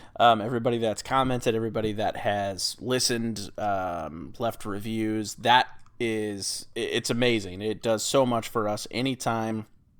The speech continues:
you get a chance, um, to leave a review, uh, it does wonders for a podcast. So,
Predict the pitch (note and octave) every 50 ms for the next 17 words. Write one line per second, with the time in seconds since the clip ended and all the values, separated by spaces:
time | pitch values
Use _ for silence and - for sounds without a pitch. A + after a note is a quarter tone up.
0 | - - - - - _ _ _ _ - - - - A#2+ A#2+ B2 C3 C3+ A#2+ C3
1 | B2+ A#2+ A2+ G#2+ - - - B2 A#2 A2+ A2+ G#2 - - - - - - - -
2 | - - - - A#2+ A#2+ A2+ A2 G#2+ G#2 G2+ - - - B2 A2+ A2 G#2+ F#2+ G2
3 | B2+ C3+ B2 B2+ A#2 A#2 A#2 A2+ G#2+ A2 A#2 A#2 A#2 A2+ A2+ A2 - - - -
4 | - - - - A2+ A2+ A2+ G#2+ G#2+ G#2 - - - B2 C#3 A#2 - C#3 C3+ C3+
5 | B2 B2 A#2 C3 C3 C3 B2 A#2+ A2+ - - - A#2+ A2 G#2+ G#2 - - G2 -
6 | - - - - - - - - - - - B2 A2+ G#2 F#2+ F2 -